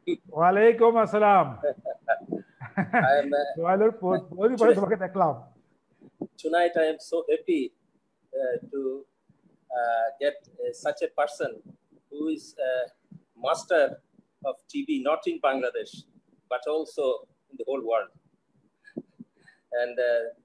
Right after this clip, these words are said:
Speaker 2: the lecture you have given, just like a student I have heard, so fantastic। I must congratulate you।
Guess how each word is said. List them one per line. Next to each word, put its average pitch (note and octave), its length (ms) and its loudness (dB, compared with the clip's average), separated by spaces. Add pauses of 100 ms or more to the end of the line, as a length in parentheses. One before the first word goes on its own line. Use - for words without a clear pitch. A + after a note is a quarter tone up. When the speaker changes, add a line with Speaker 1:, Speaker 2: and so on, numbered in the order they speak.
(440)
Speaker 2:
the A#2+ 80 -10 (120)
lecture E3+ 340 -4
you D3+ 160 -4
have C3+ 120 -8
given, C#3 320 -4 (720)
just D3 160 -6 (180)
like D3 160 -2
a D3 80 -6
student D#3+ 380 -6
I B2+ 140 0
have - 100 -10
heard, G2 220 -4 (280)
so C#3 60 -10 (140)
fantastic। C3 520 -6 (100)
I A#2 100 -4 (120)
must C#3+ 200 -6
congratulate B2 600 -10
you। F#2+ 100 -20